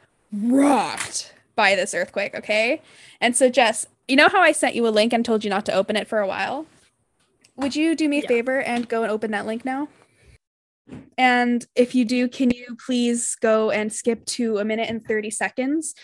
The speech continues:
Speaker 1: All right, and for those of you at home, and if you'd like to watch this as well, go to YouTube and look up two thousand eleven World Earthquake Visualization Map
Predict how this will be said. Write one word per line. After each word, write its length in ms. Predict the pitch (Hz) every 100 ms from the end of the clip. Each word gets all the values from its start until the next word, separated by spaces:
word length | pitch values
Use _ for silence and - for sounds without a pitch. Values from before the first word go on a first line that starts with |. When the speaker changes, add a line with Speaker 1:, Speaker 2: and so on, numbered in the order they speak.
| - - _ _ -
Speaker 1:
All 80 | 262
right, 80 | -
and 160 | 254
for 100 | 269
those 220 | 269 320 359
of 80 |
you 120 | 349 359
at 160 | 330
home, 420 | 254 254 233 254
and 180 | 311 254
if 100 | -
you'd 140 | 262 226
like 180 | 233
to 60 | 240
watch 240 | 233 214
this 160 | - 226
as 140 | 233 208
well, 400 | 190 208 254 302 - - _ _
go 260 | 254 240 269
to 840 | 269 - - 269 269 254 254 240
YouTube 500 | 220 233 220 277 262
and 420 | 240 220 214 214 208 -
look 240 | 233 240
up 180 | 220 190
two 180 | - 254
thousand 380 | 240 226 233 226
eleven 460 | 214 214 220 226
World 320 | 214 214 220 -
Earthquake 480 | 208 - 233 220
Visualization 880 | - 226 226 214 214 214 190 - 254
Map 280 | 262 285 320